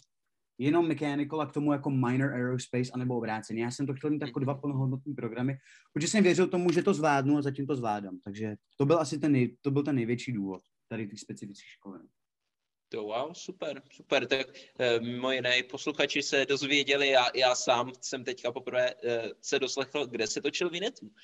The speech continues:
Speaker 2: Ale super,
Speaker 1: <laughs>
Speaker 2: super příběh, díky, díky, tohle myslím si, že je nejoriginálnější motivace, proč studovat v zahraničí, kterou jsme zatím tady měli.
Speaker 1: To jsem rád.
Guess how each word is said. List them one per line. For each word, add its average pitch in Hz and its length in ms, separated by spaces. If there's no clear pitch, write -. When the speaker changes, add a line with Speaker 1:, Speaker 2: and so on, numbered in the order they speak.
Speaker 2:
Ale 135 220
super, - 340
Speaker 1:
<laughs> 226 60
Speaker 2:
super 180 320
příběh, 165 540
díky, 151 460
díky, 147 280
tohle 160 280
myslím 156 260
si, 170 140
že 151 240
je 143 140
nejoriginálnější 151 920
motivace, 135 640
proč 139 200
studovat 139 280
v 131 80
zahraničí, 123 500
kterou 123 240
jsme 127 280
zatím 117 340
tady 120 180
měli. 104 360
Speaker 1:
To 131 60
jsem 127 160
rád. 87 220